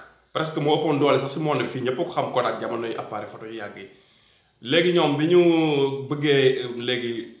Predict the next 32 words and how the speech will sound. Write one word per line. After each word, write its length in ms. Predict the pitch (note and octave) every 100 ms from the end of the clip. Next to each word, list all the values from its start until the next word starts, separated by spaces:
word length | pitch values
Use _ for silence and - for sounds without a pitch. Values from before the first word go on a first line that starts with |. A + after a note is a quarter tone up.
| -
occuper 400 | D#3+ F3 C#3+ A#2+
marché 460 | C3+ D3 D#3 C#3
li 100 | C3+
nga 80 | C3+
xam 140 | C#3+ B2+
ne 60 |
mooy 180 | B2 A#2+
marché 240 | C3+ C3 - -
pellicule 340 | C3 B2+ G#2
yi, 80 | F#2 - - _ _ _
dafa 120 | B2
am 160 | D3+ D3+
stratégie 440 | - C#3+ C#3 C3+
marketing 400 | B2 C3 - A#2 A2+
bu 80 | A2
ñu 60 |
def. 220 | G#2+ - - _
Nan 120 | C3 D3
lañ 140 | B2
def? 220 | A2+ A#2 - - _ _ _ _ _ _ _ A2
Dañoo 400 | A#2+ D3+ D3 C3
jël 240 | C#3 C3+
ay, 200 | C3+ - B2+
dañoo 220 | C#3 D3
dem 180 | C3+ C3
commander 380 | C3+ B2 A2+ A#2+
ay 140 | C3+
appareil 340 | B2+ A#2+ A#2 A2
photo 220 | A#2+ A2+
yoo 120 | A2
xam 220 | G#2 G#2
ni 80 | G2+